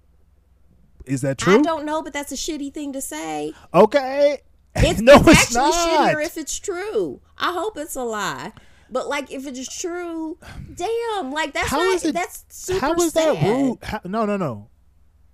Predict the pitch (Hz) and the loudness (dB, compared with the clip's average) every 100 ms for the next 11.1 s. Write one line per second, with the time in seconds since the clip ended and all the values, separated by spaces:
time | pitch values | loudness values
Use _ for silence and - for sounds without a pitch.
0 | _ - 151 190 - - 190 214 180 180 | _ -6 0 0 0 -2 0 0 0 0
1 | 196 180 190 185 156 - 180 196 208 156 | -2 -2 -2 -2 -4 -2 -2 0 0 -2
2 | 147 190 - 190 151 156 208 185 165 160 | -2 -2 0 -2 -2 -4 -2 -2 -2 -4
3 | - 180 180 185 185 151 113 196 220 196 | -2 -4 -2 -2 -2 -4 -4 -2 -2 -4
4 | 302 330 - _ _ - 160 190 190 160 | -4 -10 -16 _ _ -2 0 2 0 2
5 | 196 214 208 214 226 175 156 208 202 208 | 2 4 6 6 6 2 -2 0 0 0
6 | 190 202 285 311 320 202 247 359 254 233 | 0 0 0 -4 -4 -8 -10 -6 -4 -6
7 | 240 196 233 320 302 - 247 247 226 190 | -10 -12 -10 -8 -8 -6 -8 -8 -10 -10
8 | 180 240 247 202 202 185 - 196 175 165 | -8 -6 -6 -6 -8 -10 -10 -10 -10 -10
9 | - 190 185 180 202 254 254 220 214 202 | -10 -10 -12 -16 -16 -14 -12 -12 -12 -10
10 | 196 185 180 180 165 165 196 180 185 180 | -10 -8 -8 -8 -6 -6 -8 -8 -4 -4
11 | - | -4